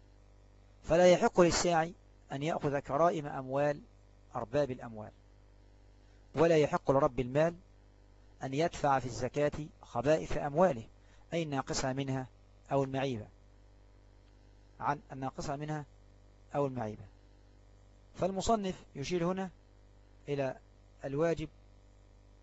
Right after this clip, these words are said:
أنه الوسط في ذلك، استدلالا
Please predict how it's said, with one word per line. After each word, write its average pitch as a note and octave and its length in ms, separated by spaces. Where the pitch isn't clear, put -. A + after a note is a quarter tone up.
أنه D3+ 220
الوسط D3+ 360
في B2+ 120
ذلك، F3+ 440
استدلالا F3+ 580